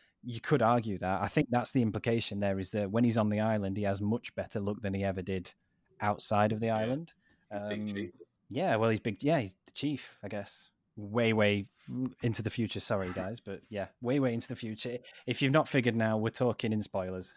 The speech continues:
Speaker 1: <laughs> Um, so they, they get separated. Uh, you've got the standard, uh, duo of, uh, Jack and Saeed, and I guess also the standard duo of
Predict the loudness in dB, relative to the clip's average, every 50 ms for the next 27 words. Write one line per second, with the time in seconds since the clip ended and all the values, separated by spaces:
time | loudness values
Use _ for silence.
0 | -8 -4 -2 -2 0 0 -2 -2 -2 -4 -12 -18 -20 -20 -18 -18 -16 -18 -14 -10
1 | -8 -8 -4 0 2 2 2 2 0 -2 -6 -8 -10 -16 -16 -18 -20 -20 -20 _
2 | _ _ _ _ _ _ _ -2 2 4 4 6 4 4 0 -2 _ _ _ _
3 | -6 -4 -4 -4 -4 -2 0 0 2 2 2 0 0 -2 -4 -4 -2 0 0 2
4 | 2 2 0 0 -2 -2 -4 -8 -14 _ _ -6 -2 -2 0 0 0 -2 -4 -2
5 | 0 0 -2 0 -2 -4 -2 0 2 2 4 4 4 2 2 2 0 -4 -12 -18
6 | _ _ -4 -2 0 0 0 0 -2 -2 -4 -2 0 2 2 2 2 2 2 0
7 | 0 -2 -8 -14 -20 _ _ -2 -2 -2 -2 -2 -4 -4 -4 -6 -6 -4 -2 -2
8 | 0 0 0 0 -2 -2 -4 -6 -8 -14 _ _ _ _ _ -6 -4 -2 -2 0
9 | -2 -2 -2 -2 -4 -4 -4 -4 -4 -6 -4 -4 -2 -2 -2 -2 -4 -2 0 0
10 | 2 2 2 0 0 -4 -6 -6